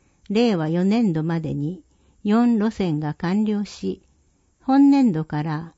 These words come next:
三路線の路線測量、詳細設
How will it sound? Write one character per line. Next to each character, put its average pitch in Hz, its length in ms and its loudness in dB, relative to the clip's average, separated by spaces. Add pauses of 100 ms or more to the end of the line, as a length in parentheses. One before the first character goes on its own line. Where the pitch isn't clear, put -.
三 233 380 0
路 233 100 0
線 151 320 -2
の 151 80 -2
路 170 160 -4
線 220 300 -2
測 196 360 -4
量、 165 480 -2 (540)
詳 254 300 2
細 247 320 0
設 185 260 -4